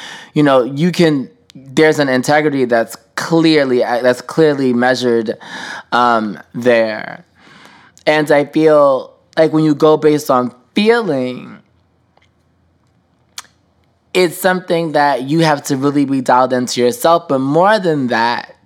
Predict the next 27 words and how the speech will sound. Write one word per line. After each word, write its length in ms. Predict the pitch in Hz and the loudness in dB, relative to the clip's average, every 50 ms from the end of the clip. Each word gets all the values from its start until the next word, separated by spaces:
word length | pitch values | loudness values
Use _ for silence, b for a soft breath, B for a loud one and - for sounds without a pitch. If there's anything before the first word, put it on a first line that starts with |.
| - - | -6 -2
you 120 | 170 160 | 0 2
have 160 | 156 151 151 151 | 2 2 0 -2
to 100 | - 160 | -4 -6
commit 760 | - - 151 143 143 139 156 170 180 180 - - - - - B B B B B B B | -4 -2 -2 -2 0 0 0 0 -2 -2 -4 -10 -16 -18 -18 B B B B B B B
to 220 | - - 170 165 | -2 -2 0 -2
doing 800 | 151 127 127 135 143 139 135 135 135 131 127 127 127 123 123 117 - - - _ _ _ _ - | -2 -2 0 0 0 2 0 0 0 0 -2 -2 -2 -4 -6 -10 -12 -16 -20 _ _ _ _ -2
the 160 | 120 139 131 | 0 2 2
work 520 | 127 113 120 135 135 127 107 - - - - - - B B B B B B B B B B _ _ _ _ - | 2 2 2 2 4 2 2 -2 -6 -12 -18 -20 -20 B B B B B B B B B B _ _ _ _ -4
and 680 | 139 135 135 131 131 127 127 127 120 - - - - | -2 -2 0 0 0 0 0 -2 -4 -6 -10 -10 -4
creating 440 | - - 175 156 147 147 151 147 139 | -2 2 2 2 2 2 0 0 -2
an 80 | 135 | -2
environment 580 | 131 127 117 117 127 127 131 135 131 127 120 - | -2 -2 0 0 0 2 2 0 -2 -2 -2 0
that 300 | 117 113 110 101 - - | 0 0 -2 -2 -6 -2
fits 300 | - 151 143 120 - - | -2 0 0 -2 -4 -2
your 120 | 131 117 | -2 -2
feeling, 840 | 113 - - 143 139 131 120 107 92 - 80 - - - - - - _ | -2 -2 -4 -4 -2 -2 -2 -4 -8 -12 -16 -18 -20 -20 -20 -20 -18 _
which 300 | - 143 147 147 151 - - | 0 0 0 0 0 0 0
is 140 | 156 151 139 | 0 0 2
a 140 | 135 135 | 0 -2
different 680 | 127 120 107 143 151 156 151 156 - 156 143 95 104 - | -2 -2 0 0 0 0 0 -2 -6 -6 -6 -6 -8 -10
skill 760 | - - - - - 147 139 127 127 123 120 120 120 110 - | -8 -8 -6 -2 0 2 2 4 2 2 2 0 0 -2 -4
and 200 | - 127 127 123 | -2 0 0 2
is 180 | 123 123 113 117 | 2 0 0 -2
much, 520 | 123 127 135 139 139 135 - - - - | -2 0 0 0 0 0 -2 -6 -6 -2
like, 400 | 147 135 131 127 123 - - b b b b b b b b b b b b - | 0 2 2 0 -2 -6 -16 b b b b b b b b b b b b 2
it 120 | 165 170 | 2 4
requires 1400 | 165 165 160 160 - - - 160 160 165 170 175 175 165 156 151 147 143 139 143 135 - - - - - - | 4 4 0 0 -2 -2 0 2 4 4 4 4 4 2 2 2 0 -2 -6 -8 -10 -12 -14 -16 -16 -18 -20